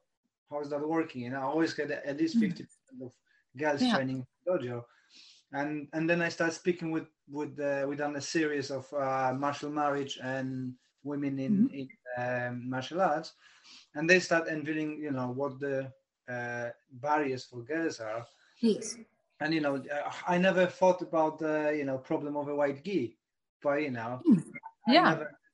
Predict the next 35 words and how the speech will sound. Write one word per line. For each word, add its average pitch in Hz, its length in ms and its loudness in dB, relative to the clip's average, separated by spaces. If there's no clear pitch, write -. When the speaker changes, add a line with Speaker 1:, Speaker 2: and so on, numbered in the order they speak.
Speaker 1:
had, 143 240 4
uh, - 40 -4
menstruation 143 680 0
in 127 60 -2
my 120 200 0
life. 131 440 -4
And 139 260 0
Speaker 2:
Exact- 330 360 4
Speaker 1:
I, 190 40 4
I 180 40 6
just 180 160 2
don't 185 180 8
think 214 160 0
about 147 260 4
this. 113 360 -10
But 143 300 0
when 156 160 0
the 160 80 2
girls 175 320 6
start 156 260 -2
bringing 160 340 0
it 147 140 -8
in, 160 220 -2
you 151 80 -2
know, 135 260 -2
can 156 140 -2
we 156 80 0
wear 151 180 2
black 151 340 0
gi 156 360 0
or 127 240 -6
can 135 220 -6
we 131 60 -4
wear 135 400 2
Speaker 2:
Mm. 185 320 8